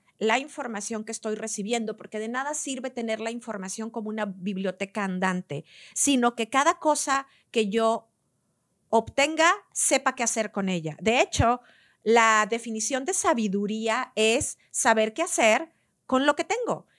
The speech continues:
Entonces, cada vez que tú recibes información, si esa información no se aplica, se pierde. Se pierde en el mundo de la información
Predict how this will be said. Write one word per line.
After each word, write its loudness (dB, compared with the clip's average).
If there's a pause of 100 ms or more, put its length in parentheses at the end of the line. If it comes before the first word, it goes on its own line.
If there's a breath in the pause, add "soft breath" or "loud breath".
(100)
Entonces, 0
cada 2
vez 0
que -6
tú -10
recibes -6
información, -4 (340 soft breath)
si 2
esa 6
información 0
no 0
se 0
aplica, 2 (120)
se -4
pierde. 2 (240)
Se 0
pierde 0
en -4
el -6
mundo -6
de -2
la -4
información -2